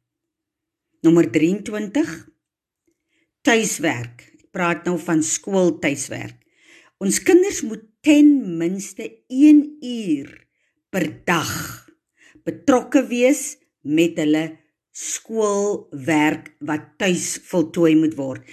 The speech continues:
Indien daar nie tuiswerk gegee is nie, moet kinders hersiening doen of hulle moet lees, hulle skoolwerk.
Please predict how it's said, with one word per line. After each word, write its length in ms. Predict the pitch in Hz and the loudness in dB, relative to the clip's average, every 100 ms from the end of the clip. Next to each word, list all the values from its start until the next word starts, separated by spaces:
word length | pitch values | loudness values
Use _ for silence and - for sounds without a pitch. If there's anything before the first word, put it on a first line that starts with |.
| - - | -20 -8
Indien 460 | 240 208 - 285 349 | -4 -4 4 6 6
daar 240 | 269 190 190 | 2 -4 -6
nie 140 | 170 | -8
tuiswerk 540 | 185 156 151 160 - - | -6 -6 -6 -10 -12 -16
gegee 340 | - 151 151 | -12 -2 -2
is 140 | 151 185 | -2 -6
nie, 120 | 214 - - 196 | -8 -16 -8 -6
moet 220 | - - | -4 4
kinders 320 | 311 285 - | 6 6 2
hersiening 600 | 175 151 - 165 180 202 202 | -6 -8 -8 -4 -4 -4 -2
doen 220 | 247 349 - - _ _ _ _ _ _ | 2 2 0 -16 _ _ _ _ _ _
of 160 | 226 190 | -8 -4
hulle 220 | 185 175 | 0 0
moet 160 | 170 135 | 0 -2
lees, 460 | 139 151 151 - - - - _ _ _ _ _ _ _ _ _ | 2 4 4 0 -12 -14 -16 _ _ _ _ _ _ _ _ _
hulle 200 | 165 170 | 2 2
skoolwerk. 840 | 160 - 175 156 143 123 117 - | 2 -2 0 0 -2 -6 -10 -18